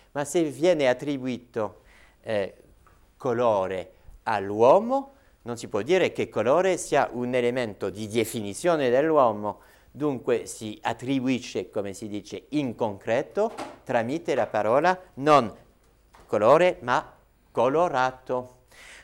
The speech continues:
Cioè, eh, è questo che, eh, Aristotele chiama nel primo capitolo delle categorie, eh, il paronimo. Eh? Paronimo. Eh, grammatica, grammatico.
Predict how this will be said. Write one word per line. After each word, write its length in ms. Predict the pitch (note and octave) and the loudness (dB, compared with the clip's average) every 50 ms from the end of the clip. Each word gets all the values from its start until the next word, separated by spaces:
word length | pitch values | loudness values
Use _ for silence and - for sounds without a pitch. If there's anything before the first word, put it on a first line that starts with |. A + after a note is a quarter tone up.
| _ _ | _ _
Cioè, 260 | - - D#3+ D#3+ D3 | -4 2 4 4 6
eh, 720 | C#3+ C3+ - - A#2 A#2+ A2+ A2 G#2+ G#2 G2+ G2 G2 F#2+ - | 4 4 2 0 -2 0 0 2 2 2 2 2 0 -2 -4
è 160 | - C3 C3 | -4 -6 -2
questo 460 | - D3 C#3+ C3+ C#3 - D3 B2 - | -2 -2 -2 -2 -2 -2 -4 -4 -2
che, 220 | - - A2+ A2 | 0 0 0 0
eh, 480 | G2 - G2 G#2 G2+ G2+ G2+ G2+ G2+ G2+ | 0 -4 -6 -6 -6 -6 -6 -8 -10 -10
Aristotele 640 | G#2+ G#2 G#2+ G#2+ - - - C#3 - - A#2+ A2 G2 | -8 -10 -10 -10 -10 -8 -8 -6 -4 -2 -2 -2 -2
chiama 320 | - - C#3 B2+ A#2 G#2+ G2+ | 0 0 0 2 0 -2 -4
nel 200 | G#2 G#2+ G#2+ G2 | -4 -4 -6 -6
primo 760 | - _ _ - B2 D3 D#3 D#3 C#3+ C3+ C3+ C3+ B2 A#2+ A#2+ | -10 _ _ -6 -2 -2 -2 -2 -2 -2 -2 0 0 -2 -2
capitolo 480 | - B2+ A#2 - D3+ A#2+ - A#2 G#2+ G#2 | -4 -6 -6 -6 -6 -4 -2 -2 -2 -2
delle 260 | G2+ G#2+ G#2+ A2 A2+ | -2 -2 -2 -4 -4
categorie, 1000 | A2+ A#2+ A2+ - C3 A#2+ A2+ B2+ C#3 C3+ C3+ A#2+ A#2 A#2+ C3 B2+ B2+ - - _ _ _ _ _ | -4 -4 -6 -6 -6 -6 -4 -6 -6 -4 -6 -4 -4 -4 -4 -6 -8 -14 -20 _ _ _ _ _
eh, 380 | - A2+ A#2 A2 G#2+ G#2+ G#2 - | -8 -4 -2 -2 -2 -2 -4 -6
il 240 | - C3 C3+ C3+ B2 | -8 -8 -8 -8 -8
paronimo. 1120 | B2+ - _ _ - C#3+ C#3 C3 B2+ B2 A#2+ A#2 B2+ B2+ B2 A#2 A2 A2 A2 A2 A2 A2 - _ _ _ _ _ _ _ _ _ _ _ _ _ _ _ _ _ _ _ _ _ - - - - - - - - | -10 -14 _ _ -2 0 0 0 0 -2 -4 -4 -6 -8 -8 -8 -8 -8 -10 -10 -10 -12 -16 _ _ _ _ _ _ _ _ _ _ _ _ _ _ _ _ _ _ _ _ _ -20 -20 -20 -20 -20 -20 -20 -16
Eh? 140 | - A#2 A2+ - - - - | -16 -14 -14 -16 -18 -20 -10
Paronimo. 640 | - C3 B2 A#2+ A2+ G#2+ G#2+ G#2 G#2 G#2 G#2 G#2 - _ _ _ _ _ _ _ _ _ _ _ _ _ _ _ _ _ _ _ _ _ _ _ _ _ _ _ _ _ _ _ _ | -8 -6 -4 -4 -4 -6 -6 -10 -14 -14 -16 -16 -18 _ _ _ _ _ _ _ _ _ _ _ _ _ _ _ _ _ _ _ _ _ _ _ _ _ _ _ _ _ _ _ _
Eh, 360 | - - F#2 F#2 F#2 F#2 - - - - G#2 G2+ A2 | -20 -18 -16 -16 -16 -16 -18 -20 -20 -20 -20 -18 _
grammatica, 580 | A2+ A2+ A2 A2+ B2 C3 B2+ - A#2 - A2+ | -10 -8 -4 -4 -4 -6 -6 -10 -10 -10 -8
grammatico. 800 | G#2 G#2 A2 A2 A2+ G#2 G#2 - - A2+ G#2+ _ - A2 G#2+ G#2+ | -8 -8 -8 -8 -8 -10 -12 -14 -16 -20 -20 _ -18 -18 -18 -20